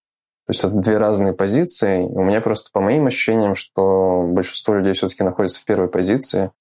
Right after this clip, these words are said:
что, ну, вот есть вот это какой-то действительно пьедес-, пьедестал этих знаний,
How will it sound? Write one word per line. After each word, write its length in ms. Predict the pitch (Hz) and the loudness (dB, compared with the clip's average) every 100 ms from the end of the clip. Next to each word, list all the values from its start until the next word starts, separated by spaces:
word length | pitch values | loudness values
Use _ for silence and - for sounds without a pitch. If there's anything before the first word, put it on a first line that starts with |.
| _ _ _ - | _ _ _ -16
что, 760 | - - 95 95 90 90 90 90 - | -10 -2 0 2 2 2 2 0 -2
ну, 200 | 104 95 | -2 0
вот 180 | 90 - | 0 -2
есть 180 | 98 - | -2 0
вот 100 | 95 | -2
это 260 | 90 87 - _ _ | -2 -4 -8 _ _
какой-то 460 | - - 98 - - | -10 -4 -2 -2 0
действительно 440 | 110 110 107 92 | 0 2 0 0
пьедес-, 360 | 107 98 98 - | 0 0 -2 -4
пьедестал 540 | 110 104 104 - 104 | 0 2 0 0 0
этих 220 | 95 92 92 | 0 -2 0
знаний, 480 | 98 123 143 104 | 0 2 0 -2